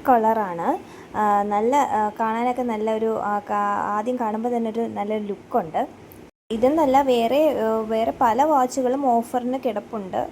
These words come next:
ഞാനിതാണ് എടുത്തതേ ഉള്ളൂ. ആ, വേറെ നല്ല ബ്രാൻഡഡ് ആയിട്ടുള്ള വേറെയും watch-ുകൾ നല്ല ഓഫർ പ്രൈസിന് തന്നെ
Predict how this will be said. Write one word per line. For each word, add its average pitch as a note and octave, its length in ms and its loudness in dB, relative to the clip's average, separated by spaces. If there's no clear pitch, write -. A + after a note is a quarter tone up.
ഞാനിതാണ് A#3 580 -2
എടുത്തതേ A#3 400 -2
ഉള്ളൂ. G3+ 280 -4
ആ, A3 280 0
വേറെ A3+ 380 2
നല്ല A#3+ 320 0
ബ്രാൻഡഡ് A3+ 460 -2
ആയിട്ടുള്ള B3 380 0
വേറെയും A#3+ 420 0
watch-ുകൾ B3 520 0
നല്ല B3+ 280 0
ഓഫർ A#3 360 0
പ്രൈസിന് B3+ 580 0
തന്നെ B3+ 280 -4